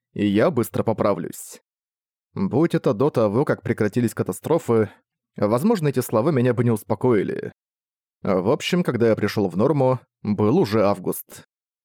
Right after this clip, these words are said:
И затем мирно потекли дни летних каникул. Пока я валялся, со мной дважды связалась Мэй. Первый раз позвонила на мобильник, из-за жара я был в отключке,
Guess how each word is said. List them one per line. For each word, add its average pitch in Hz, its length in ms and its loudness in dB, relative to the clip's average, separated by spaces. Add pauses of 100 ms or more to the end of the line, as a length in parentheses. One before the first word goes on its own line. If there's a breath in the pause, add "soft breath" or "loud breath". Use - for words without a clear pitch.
(260)
И 110 140 0
затем 139 360 0
мирно 147 300 2
потекли 175 420 0
дни 131 260 0
летних 120 320 0
каникул. - 600 -2 (680)
Пока 107 240 0
я 104 120 4
валялся, 123 640 0 (240)
со - 220 -2
мной 120 240 2
дважды 107 320 0
связалась 110 500 0
Мэй. 107 440 -2 (680)
Первый 127 300 4
раз 131 160 0
позвонила 113 500 2
на 107 80 2
мобильник, 120 640 0 (380)
из-за 107 340 0
жара 151 240 2
я 117 80 4
был 107 140 0
в 101 80 0
отключке, 113 760 0